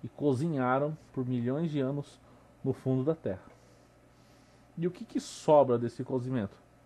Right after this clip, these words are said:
O carvão, que a gente usa, ou o petróleo.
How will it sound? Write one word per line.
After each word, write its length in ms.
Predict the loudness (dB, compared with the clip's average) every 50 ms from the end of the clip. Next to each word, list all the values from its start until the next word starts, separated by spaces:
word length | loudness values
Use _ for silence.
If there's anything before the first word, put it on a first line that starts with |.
| -20 -20 -20 -20 -20 -20 -10 -6
O 100 | -6 -2
carvão, 520 | 2 2 2 4 4 4 2 2 0 -2 -8 -14 -20 -20 -20 -10 -4
que 80 | -2
a 40 | -2
gente 280 | -2 -2 -4 -2 0 0
usa, 280 | 0 2 0 -2 -6 -10 -10 -18 -20 -20 -20 -20 -18 -4 0
ou 160 | 2 2 2
o 40 | 2
petróleo. 440 | 0 -4 0 2 2 2 2 2